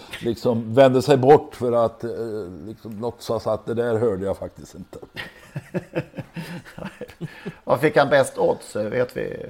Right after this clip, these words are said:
Speaker 1: Nej,
Speaker 2: vi det?
Speaker 1: jag vet faktiskt inte. På hemresan köpte vi en back öl i, i Grillby. Stannade på Brännebrona värdshus utanför Göte för att se på Sportspegeln där,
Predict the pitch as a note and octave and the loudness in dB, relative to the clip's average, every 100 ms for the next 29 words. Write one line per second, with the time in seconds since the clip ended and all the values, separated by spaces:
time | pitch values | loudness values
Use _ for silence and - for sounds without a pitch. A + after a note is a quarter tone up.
0 | - - - - - - B2 C3 C#3+ D3 | -16 -18 -18 -20 -8 2 6 6 8 6
1 | C3+ C#3 B2+ C3 A#2 A2+ A2 G2+ C3 D#3+ | 6 4 4 -2 -4 -4 -8 0 8 10
2 | E3+ E3 E3 E3+ D#3+ E3+ - D3+ D3+ C#3+ | 10 10 10 8 8 8 6 4 4 6
3 | C3 C#3 - D3 D3+ D3+ C#3 C3+ C#3 B2+ | 8 8 8 6 8 8 8 0 0 0
4 | C3 B2 B2+ B2 A#2 A#2 C#3 C3 - - | -2 2 4 4 2 2 2 0 -14 -20
5 | - - - D3 B2 A#2+ B2 B2 B2+ B2 | -20 -12 2 2 4 2 0 0 -2 0
6 | C3 A#2+ A2+ A#2 A#2+ B2 G2 A#2 A2+ G2 | 0 0 -2 -2 -2 0 0 0 0 -2
7 | G2+ A#2 B2+ A2+ A2 G#2+ A2+ A2+ A#2 A#2+ | -2 0 0 0 0 0 0 0 0 -2
8 | G2+ G#2+ - C#3 - - - A#2+ A#2+ A2 | -2 -6 -2 -2 -2 -12 -2 0 0 -2
9 | A2+ A2 A2 G#2 | -2 0 2 0